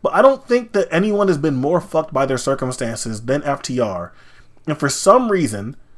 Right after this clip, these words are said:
people never talk about it, never want to admit that, attribute that to being F T R's fault. And now we're gonna do, and now we're gonna come back around and people love F T R again,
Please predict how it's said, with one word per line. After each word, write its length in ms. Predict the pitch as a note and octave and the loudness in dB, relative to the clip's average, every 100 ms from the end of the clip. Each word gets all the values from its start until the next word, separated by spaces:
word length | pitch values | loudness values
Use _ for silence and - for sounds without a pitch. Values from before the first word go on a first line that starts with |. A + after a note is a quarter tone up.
| - - - - | -20 -20 -20 -20
people 340 | - G3 F3 D3 | -4 -2 0 0
never 380 | A#2+ B2+ G3+ C#4+ | 2 4 6 8
talk 240 | A#3+ A3+ | 8 6
about 260 | B2+ G2 G2+ | 4 -2 -4
it, 160 | - - - - - - - - | -10 -16 -20 -20 -20 -20 -18 -6
never 240 | D3 C#3+ B2 | 0 2 4
want 260 | C#3 A3 | 2 2
to 100 | C#4+ | 4
admit 320 | D4+ E3 B2+ - | 4 4 0 -2
that, 300 | F#2+ F#2+ - - - - - | -10 -10 -14 -16 -16 -16 -4
attribute 340 | - - A#3+ C#4 | -4 0 2 4
that 140 | B3+ | 2
to 60 | F#3+ | 0
being 200 | G3 F3+ | -2 0
F 160 | E3+ | -2
T 160 | - A#3 | 0 2
R's 260 | A#3+ C4 - | 4 4 0
fault. 460 | C#3+ A2 G2+ - - G3+ - - - - | -6 -8 -10 -14 -14 -16 -18 -20 -20 -4
And 180 | G#3 F3 | 0 2
now 220 | F3 G3 | 8 8
we're 100 | F#3+ | 8
gonna 200 | F3 E3+ | 6 4
do, 260 | C#3 C#3 F3 | 2 2 2
and 80 | C#3+ | 4
now 140 | D#3 | 4
we're 120 | F3 | 4
gonna 180 | E3+ D#3+ | 2 0
come 200 | - F3+ | 0 2
back 220 | F3 E3+ | 4 2
around 320 | C3 C3 C3 B2+ | 2 2 2 0
and 80 | |
people 220 | C#3+ C3+ B2+ | -2 -2 2
love 180 | B2 | 4
F 100 | B2+ | 2
T 140 | - B2+ | 0 4
R 180 | B2 A#2 | 4 4
again, 460 | A2+ A#2 A#2 A2+ | 2 0 0 -4